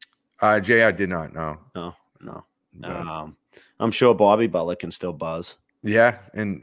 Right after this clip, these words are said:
Speaker 1: you know, he's firing a few biscuits. I'm like, "Shoot or shoot, shoot or shoot." That's what he always used to say. He's like
Speaker 2: Yeah.
Speaker 1: a, he was a streaky goal scorer, uh,
Speaker 2: Right,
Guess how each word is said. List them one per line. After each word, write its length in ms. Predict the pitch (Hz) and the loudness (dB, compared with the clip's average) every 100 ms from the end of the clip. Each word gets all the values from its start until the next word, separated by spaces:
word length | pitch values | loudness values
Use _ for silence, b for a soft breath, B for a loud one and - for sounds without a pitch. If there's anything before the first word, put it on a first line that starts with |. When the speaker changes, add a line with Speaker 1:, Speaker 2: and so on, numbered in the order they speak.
| 107 107 | -8 -6
Speaker 1:
you 80 | |
know, 120 | 85 87 | -6 -6
he's 220 | 85 - b b b | -8 -14 b b b
firing 400 | _ 113 101 95 | _ 0 0 0
a 40 | 90 | -4
few 200 | - 98 | -6 -2
biscuits. 480 | 98 92 - 92 90 | -2 -2 -2 -2 -4
I'm 100 | 85 | -6
like, 160 | 80 | -8
"Shoot 240 | - 117 127 | -4 0 0
or 80 | |
shoot, 400 | 127 - 156 139 - _ _ | 0 0 0 0 -8 _ _
shoot 220 | - 101 110 | -10 -6 -6
or 60 | |
shoot." 320 | 107 131 104 _ b b b b - | -4 -4 -4 _ b b b b -16
That's 140 | 87 | -6
what 80 | 92 | -2
he 60 | 87 | -2
always 180 | 85 | -2
used 160 | 80 78 | -6 -10
to 80 | 82 | -10
say. 260 | - 82 | -6 -4
He's 260 | 82 104 110 | -4 -2 2
like 180 | 113 110 | 4 4
Speaker 2:
Yeah. 60 | 95 | 0
Speaker 1:
a, 20 | - | -6
he 60 | 104 | -4
was 100 | 107 | -2
a 60 | 107 | -2
streaky 400 | - 127 - 113 | 0 -2 0 0
goal 280 | 104 101 98 | 2 2 2
scorer, 580 | - 98 98 104 110 - | 0 0 2 0 -4 -4
uh, 340 | 92 90 82 85 | -2 0 -2 -4
Speaker 2:
Right, 280 | 95 82 | -4 -6